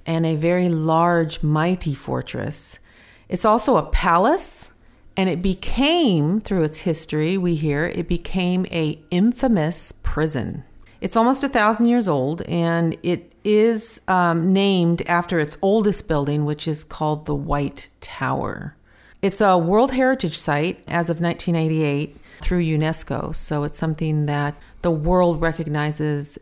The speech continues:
as quite magnificent and historical and must be maintained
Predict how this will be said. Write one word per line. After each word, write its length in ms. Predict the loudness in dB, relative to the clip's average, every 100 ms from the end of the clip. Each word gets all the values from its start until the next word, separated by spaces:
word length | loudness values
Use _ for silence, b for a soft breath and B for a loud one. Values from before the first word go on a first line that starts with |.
| -4
as 600 | -4 -2 -4 -4 -6 -12
quite 340 | -4 0 0
magnificent 840 | 0 -2 -2 -4 -4 -4 -2 -4 -6
and 140 | -6 -4
historical 760 | -4 -4 -4 -4 -4 -4 -4 -4
and 360 | -4 -4 -6 -8 B B B
must 320 | -2 0 0 -4
be 100 | -4
maintained 880 | -2 -4 -4 -4 -2 -2 -4 -8